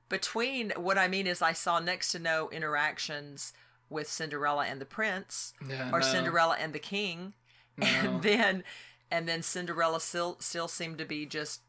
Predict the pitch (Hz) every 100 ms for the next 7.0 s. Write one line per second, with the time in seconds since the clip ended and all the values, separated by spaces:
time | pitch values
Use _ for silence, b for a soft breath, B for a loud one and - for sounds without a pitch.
0 | _ _ - 151 151 156 156 147 147 147
1 | 139 127 165 190 156 165 175 B B B
2 | - 165 160 160 151 151 143 - 160 156
3 | 156 - - - - - 165 151 147 143
4 | 143 - - 147 143 - 147 139 139 143
5 | 139 135 139 139 - 139 147 143 147 139
6 | 143 131 139 143 135 135 139 135 131